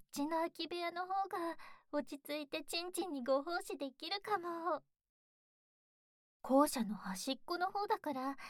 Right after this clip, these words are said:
ちょっとくらい声を出してもバレたりしないもんね。それで、今日はどんなご奉仕をしてほしいのかな？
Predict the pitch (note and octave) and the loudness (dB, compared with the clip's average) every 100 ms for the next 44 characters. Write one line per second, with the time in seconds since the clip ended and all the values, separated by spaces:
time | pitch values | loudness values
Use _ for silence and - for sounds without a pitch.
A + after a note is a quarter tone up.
0 | - - _ - G4+ - D4+ - G4 G#4 | -16 -20 _ -4 -2 0 0 2 2 2
1 | C#4 D#4+ D#4 B3 C4 C#4 C#4 A3 A3 A3 | 2 2 4 2 -2 -2 0 2 2 0
2 | - _ _ _ - A#3+ D#4+ C#4+ A#3+ A3 | -8 _ _ _ 6 8 10 8 4 0
3 | A3+ C#4 C#4 E4 G4 F#4 C4+ C#4+ F4+ G4+ | -2 0 4 4 4 2 2 0 0 0
4 | F#4+ - _ _ _ _ _ _ _ _ | -2 -12 _ _ _ _ _ _ _ _
5 | _ _ _ _ - C#4 C4 - - B3 | _ _ _ _ -20 -18 -8 -6 0 2
6 | A#3+ A#3+ A3+ A3+ B3 C4+ B3+ B3+ B3 B3+ | 4 4 2 4 4 4 0 -6 -14 -8
7 | D#4+ F4 E4+ D4+ C#4 C4 C#4 - - - | -2 -2 -2 -4 -6 -10 -14 -20 -20 -20
8 | - _ _ - - A3+ G#3 G3+ F3+ - | -20 _ _ -6 0 2 0 -4 -10 -12
9 | - F3+ F#3 C4+ F#4+ A4+ - C4+ C#4+ D4 | -14 -4 0 0 0 0 0 2 2 0
10 | - A#3+ A3+ - A#3 B3+ C4 C#4 D4 C4+ | 0 -4 -4 -4 -4 -2 -4 -4 -4 -4
11 | A3 G3+ G3+ | -6 -4 -4